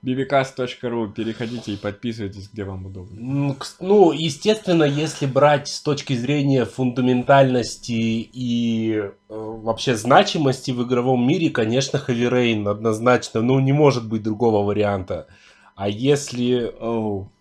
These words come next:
Speaker 2: Ты нажал, да?
Speaker 1: Я ногой нажал.
Speaker 2: Что? Как?
Speaker 1: Ногой. <laughs> Ногой нажал.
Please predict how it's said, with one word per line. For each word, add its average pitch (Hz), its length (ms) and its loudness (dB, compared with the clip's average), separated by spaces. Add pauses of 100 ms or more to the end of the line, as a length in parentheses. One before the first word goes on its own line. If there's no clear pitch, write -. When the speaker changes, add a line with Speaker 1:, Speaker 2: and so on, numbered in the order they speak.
(120)
Speaker 2:
Ты 127 80 -4
нажал, 107 420 2
да? 101 180 -2
Speaker 1:
Я 127 100 -6
ногой 113 320 -4
нажал. 101 400 -6 (320)
Speaker 2:
Что? 151 480 6
Как? 131 60 -14
Speaker 1:
Ногой. 120 600 4
<laughs> - 60 -16
Ногой 170 640 4 (220)
нажал. 202 720 4